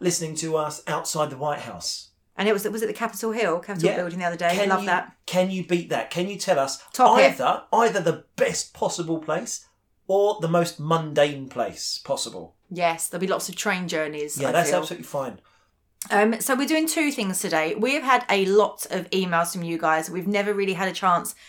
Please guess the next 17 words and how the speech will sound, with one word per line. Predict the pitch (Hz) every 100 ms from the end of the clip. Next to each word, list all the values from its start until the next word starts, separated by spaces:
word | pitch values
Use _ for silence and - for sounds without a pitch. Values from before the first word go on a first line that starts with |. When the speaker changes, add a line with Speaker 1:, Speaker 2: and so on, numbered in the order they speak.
| - - _
Speaker 2:
to | - 208
touch | 208 -
on | 196
all | - 175
of | 170
them. | 165
So | 165 220
we're | 226
gonna | 240
be | 240 254
reading | 269 302 294 302 294
through | 254 226 415
all | 247
of | 277 262
your | 240
correspondence, | - 226 220 - 214 202 165 -
and | 220